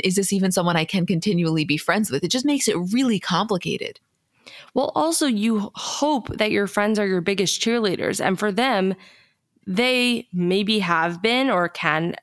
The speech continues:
Speaker 2: have the ability to be, but they're not being their cheerleaders. Like, they're the first ones to say, "Yeah, like, Craig is known for that," or "He does this," or "His downfall is this," to anybody else who will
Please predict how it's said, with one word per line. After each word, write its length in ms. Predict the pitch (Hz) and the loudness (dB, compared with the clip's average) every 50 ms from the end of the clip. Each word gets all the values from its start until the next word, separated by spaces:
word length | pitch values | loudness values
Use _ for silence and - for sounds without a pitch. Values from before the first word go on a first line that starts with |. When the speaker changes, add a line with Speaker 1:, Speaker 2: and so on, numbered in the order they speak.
| _ _ - | _ _ -6
Speaker 2:
have 200 | - 185 180 151 | -4 -4 -2 0
the 120 | 175 170 | 0 -2
ability 480 | 165 - 160 156 151 175 180 196 208 214 | 0 0 0 0 0 0 0 0 0 0
to 200 | - - 247 214 | 0 -2 -2 0
be, 160 | 247 247 247 | 0 0 2
but 200 | 196 208 - - - - - - - - _ | 0 0 -2 -4 -8 -16 -20 -20 -20 -6 _
they're 100 | - 320 415 494 494 494 | 0 2 2 2 2 2
not 80 | 370 | 2
being 200 | 285 233 202 185 | 2 2 2 2
their 120 | 165 151 156 | 2 0 0
cheerleaders. 460 | - - 185 185 190 196 220 233 220 | 0 0 0 2 2 2 0 0 0
Like, 160 | 247 233 - | 0 0 0
they're 140 | 294 330 339 | 0 2 2
the 100 | 302 233 | 0 -2
first 400 | - - - 247 254 233 - - | -2 -2 0 0 0 0 0 0
ones 220 | 233 233 233 220 | 0 0 0 0
to 80 | 208 190 | -2 -2
say, 400 | - 233 226 214 190 190 190 - - - - - _ _ _ _ _ | 0 0 2 2 2 0 -2 -4 -8 -16 -20 -20 _ _ _ _ _
"Yeah, 260 | - 190 220 185 175 160 | -2 0 0 2 2 2
like, 260 | 170 175 170 170 - | 2 0 0 -2 -4
Craig 400 | - - 202 185 180 180 170 165 | -2 0 0 2 2 2 2 0
is 160 | 180 170 156 | 0 0 0
known 360 | 175 170 175 185 170 170 165 | 0 2 2 2 2 0 -2
for 160 | 156 170 170 | -2 -2 -2
that," 260 | 156 160 156 151 151 - | 0 2 2 2 0 0
or 60 | 165 | -2
"He 220 | 156 - - 185 | -4 -4 -4 -4
does 240 | 156 175 175 160 160 | -2 -2 -2 -2 -2
this," 220 | 185 175 165 - | -2 -2 -2 -2
or 100 | 165 170 | -2 -4
"His 280 | 170 160 190 185 180 160 | -2 0 0 0 0 0
downfall 480 | - 180 160 165 185 - 170 165 160 160 | 0 0 0 0 0 0 0 0 0 0
is 80 | 160 | -2
this," 240 | 165 185 175 - - - - - | -2 -2 -2 -2 -6 -8 -8 -4
to 200 | - 233 - - | -4 -2 0 2
anybody 520 | 226 254 262 247 214 208 208 190 202 - - | 2 2 2 0 0 0 0 0 0 0 0
else 320 | 175 190 202 196 - - | 0 0 0 -2 -4 -4
who 140 | - 196 185 | -2 -2 -2
will 340 | 175 180 175 175 175 170 | 0 0 0 0 -2 -4